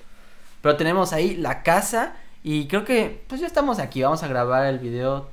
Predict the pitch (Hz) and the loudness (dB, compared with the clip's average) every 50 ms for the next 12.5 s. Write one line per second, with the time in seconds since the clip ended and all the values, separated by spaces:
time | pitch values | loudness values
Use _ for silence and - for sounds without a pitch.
0 | - - 120 113 113 113 117 123 123 131 131 127 - - - - - - - 127 | -8 -6 -4 -4 -4 -2 -2 -2 -2 -2 -4 -4 -8 -14 -18 -18 -14 -8 -4 -2
1 | 123 113 113 123 123 120 120 120 - 143 143 165 185 - - - 131 120 120 120 | -2 -2 0 -2 -2 -2 -2 -2 -2 -2 0 0 -2 0 0 0 0 0 -2 -2
2 | 120 120 120 - 156 139 123 113 113 110 - 104 101 113 - - - - - - | -2 -2 -4 -4 -6 -6 -4 -6 -6 -6 -8 -12 -12 -12 -14 -16 -18 -16 -14 -14
3 | - - - - - - - - - - 151 151 143 - 143 135 135 135 135 135 | -14 -14 -12 -14 -14 -16 -16 -18 -10 -8 -6 -6 2 4 4 6 6 4 4 4
4 | 131 127 123 123 120 117 95 - - - - - - - - - - - - - | 4 4 2 2 0 0 -2 -6 -10 -14 -14 -14 -14 -14 -14 -14 -14 -16 -14 -16
5 | - - - - - - 156 143 139 139 - - - 151 135 139 - 175 165 160 | -16 -16 -14 -12 -8 -4 -2 0 0 -2 -4 -4 -2 -2 -2 -2 0 2 2 2
6 | 147 165 151 143 143 135 135 139 139 139 139 139 135 151 139 131 135 123 123 127 | 2 2 0 0 0 0 4 4 4 4 2 0 -2 -2 -4 -4 -2 0 0 2
7 | 135 135 131 - 127 139 147 147 135 127 131 117 127 143 147 147 135 117 127 127 | 2 2 0 0 2 2 2 2 -2 -2 -2 0 2 2 2 0 -2 -2 -2 -2
8 | 131 135 135 131 127 123 139 143 143 135 131 127 - 117 107 110 110 120 120 135 | -2 -2 -2 -2 -2 -4 -4 -4 -4 -4 -6 -6 -6 -8 -10 -8 -10 -4 0 2
9 | 151 160 165 180 180 180 165 135 139 143 139 135 139 135 135 143 143 139 139 - | 4 4 4 4 2 2 2 2 0 0 -2 -2 -4 -2 0 0 0 0 0 -2
10 | 127 117 113 - - 120 110 - - 196 254 247 - 175 135 117 - 117 120 147 | -2 -4 -4 -4 -4 -4 -4 -2 -2 0 2 2 2 2 0 0 0 0 2 4
11 | 160 151 143 139 139 143 139 139 127 117 113 - 123 110 107 - 135 139 131 117 | 4 4 4 0 0 0 0 0 0 -2 -4 -4 -6 -6 -4 -2 0 0 0 0
12 | - 117 110 - 113 107 117 131 135 135 | -2 -6 -10 -8 -8 -6 -4 -2 -2 -4